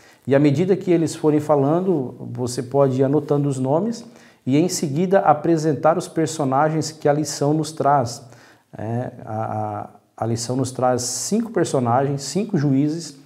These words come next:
que teve sobre a, a nação de Israel. O primeiro deles, a Bíblia relata sobre Otiniel, que ele foi o primeiro juiz. O segundo,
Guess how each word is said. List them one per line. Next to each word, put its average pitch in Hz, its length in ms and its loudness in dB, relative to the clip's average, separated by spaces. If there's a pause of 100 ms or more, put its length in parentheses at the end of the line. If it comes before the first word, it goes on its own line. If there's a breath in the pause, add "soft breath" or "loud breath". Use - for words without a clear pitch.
(400 soft breath)
que 165 100 -2
teve 160 420 0
sobre 143 600 -2
a, 135 360 2 (1700)
a 127 120 4
nação 131 280 0
de 131 80 -2
Israel. 120 360 0 (480 loud breath)
O 131 60 -2
primeiro 160 340 6
deles, 165 640 2
a 143 100 2
Bíblia 147 260 0
relata 143 360 4
sobre 143 300 2
Otiniel, 143 720 2 (420 loud breath)
que - 100 -4
ele 123 120 2
foi 139 180 4
o 151 60 6
primeiro 147 580 4
juiz. 143 640 0 (800)
O 135 80 -2
segundo, 170 720 2